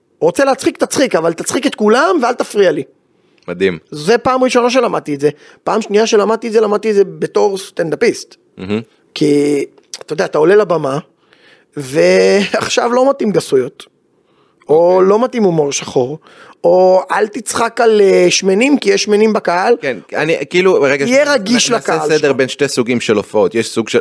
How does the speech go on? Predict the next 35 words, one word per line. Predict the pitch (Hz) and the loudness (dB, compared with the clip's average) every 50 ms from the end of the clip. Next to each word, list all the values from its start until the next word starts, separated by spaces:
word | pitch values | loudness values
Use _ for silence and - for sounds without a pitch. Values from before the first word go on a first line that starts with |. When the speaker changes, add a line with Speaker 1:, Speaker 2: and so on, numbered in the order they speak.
| - 101 | -2 -4
Speaker 2:
סוג | - - 135 113 | -6 -4 -2 -2
אחד | 117 - - 123 113 | -2 -2 -4 -6 -2
של | - 113 101 | -2 0 -2
הופעה | 90 - 104 107 107 98 | -2 -2 -2 -4 -4 -2
שבה | - - 101 92 92 104 104 104 - - | -2 -4 -4 -2 -2 -4 -4 -4 -6 -6
אנשים | 98 95 87 - 113 113 107 95 | -6 -6 -4 -2 -2 -2 0 0
באים | 98 104 110 110 107 _ - | 0 0 -2 -2 -6 _ -8
אליך | 101 104 107 117 123 - - - 90 73 - _ _ | -4 -2 0 2 2 0 0 -4 -8 -8 -10 _ _
להופעת | 90 98 107 104 98 90 113 104 - - 104 95 92 87 - | -8 -4 -2 -2 -2 -2 -4 -4 -2 -4 -4 -2 -4 -6 -6
סטנדאפ, | - - _ - 120 135 135 135 135 131 - | -10 -12 _ -2 -2 0 0 0 -2 -4 -4
שבה | - - 87 90 104 101 - - | -4 -6 -4 -4 -4 -6 -6 -10
אתה | 87 - _ - 147 143 123 98 76 71 78 | -14 -14 _ -4 -4 -4 -4 -4 -8 -8 -4
הוא | 98 117 107 92 - - - | 0 0 0 0 -2 -6 -10
העניין, | - 101 90 - - 82 80 73 71 73 85 113 170 202 - - - - - _ _ - | -8 -8 -8 -8 -10 -12 -12 -10 -8 -6 -6 -4 -6 -6 -8 -14 -20 -20 -20 _ _ -4
ויש | - 190 208 - | -2 -2 -2 0
עוד | - 233 226 - | -2 -2 -2 -2
סוג | 190 175 | -6 -6
של | - - 151 143 | -2 -2 0 -2
הופעה, | 135 - - 135 123 107 92 - | -2 -2 -2 -2 -2 -4 -6 -8
למשל, | - 95 107 101 92 - - 180 196 175 | -8 -8 -8 -6 -6 -4 -4 -2 -2 -4
שעכשיו | 139 120 107 - - 156 156 147 117 | -4 -8 -8 -4 -2 -2 0 0 -2
אתה | 107 - 123 | -2 -2 -2
מגיע | 120 107 101 101 120 143 147 143 | -4 -4 -6 -4 -2 0 0 0
ליום | 135 127 123 127 127 131 131 127 | 0 0 2 2 2 2 0 0
הולדת. | 127 131 131 139 139 123 113 - - _ _ _ _ _ _ _ _ _ - | 0 2 2 2 2 2 0 -2 -4 _ _ _ _ _ _ _ _ _ -10
היום | 87 101 98 92 92 | -6 -4 -2 -2 0
הולדת | 92 110 175 233 - - - - | 0 2 2 2 2 0 -2 -4
הוא | 117 104 | -4 -4
העניין, | 90 87 87 87 85 80 76 76 - _ | -4 -4 -4 -6 -6 -6 -8 -10 -12 _
ובעל | - 82 101 90 92 135 135 147 135 | -8 -6 -6 -4 -2 -2 -2 -2 -2
השמחה | - - 123 113 - - 220 233 | -4 -4 -8 -8 -6 -2 -2 0
הוא | 190 127 117 | 0 0 0
העניין. | 104 95 92 90 85 80 - - | -2 -4 -6 -8 -8 -10 -10 -12
אתה | - - - 214 214 196 | -12 -8 -6 -4 -4 -4
מגיע | 175 170 151 165 208 208 196 196 196 190 190 | -4 -6 -6 -4 0 0 2 2 2 0 -2